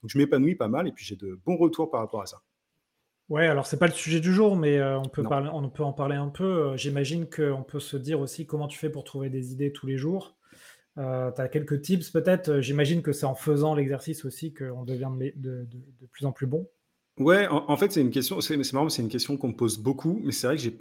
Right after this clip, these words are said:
Speaker 1: j'ai pas de grande facilité à y répondre parce que je pense que, en fait, quand on maîtrise son sujet,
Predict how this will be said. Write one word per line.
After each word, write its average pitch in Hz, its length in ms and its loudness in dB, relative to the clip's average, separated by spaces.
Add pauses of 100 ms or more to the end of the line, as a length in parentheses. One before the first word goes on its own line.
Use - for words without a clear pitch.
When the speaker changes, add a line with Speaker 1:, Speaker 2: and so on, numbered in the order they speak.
Speaker 1:
j'ai 117 240 -2
pas 185 180 0
de 120 200 -4
grande 156 440 -2
facilité 147 540 0
à 135 60 4
y 120 100 4
répondre 127 400 0
parce 123 180 0
que 127 100 0
je - 120 -6
pense 160 220 -2
que, 120 340 0 (220)
en 127 100 -4
fait, 175 260 2
quand 135 220 0
on 127 200 2
maîtrise 143 480 2
son 135 140 -2
sujet, 135 440 0